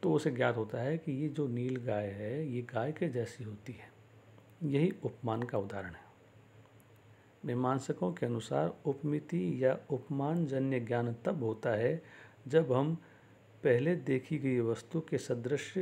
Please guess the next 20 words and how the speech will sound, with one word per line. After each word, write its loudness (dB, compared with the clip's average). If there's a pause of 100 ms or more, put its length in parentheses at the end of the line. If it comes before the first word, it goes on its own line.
(120)
किसी -4
वस्तु -2
को 2
पाकर 2
यह 0
जान 0
जाते -2
हैं 0
कि -4
स्मृत -8 (180)
वस्तु -2 (200)
प्रत्यक्ष -4
वस्तु -8
के -2
समान -4
है। -16 (400)
मान 2
लीजिए 2
आप -2
किसी 0